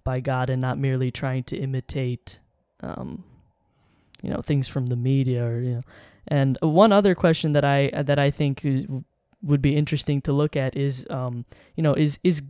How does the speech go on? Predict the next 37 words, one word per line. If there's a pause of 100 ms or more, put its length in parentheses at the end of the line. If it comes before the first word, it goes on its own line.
(100)
I
mean, (380)
we're
looking
at
storytelling
within
Don
Quixote,
but (520)
as
Christians,
one
very
big
question
that
we
can
ask,
or
one
thing
that
I
think
is
a
very
interesting
idea,
is (460)
God
as
a
storyteller. (500)
Um,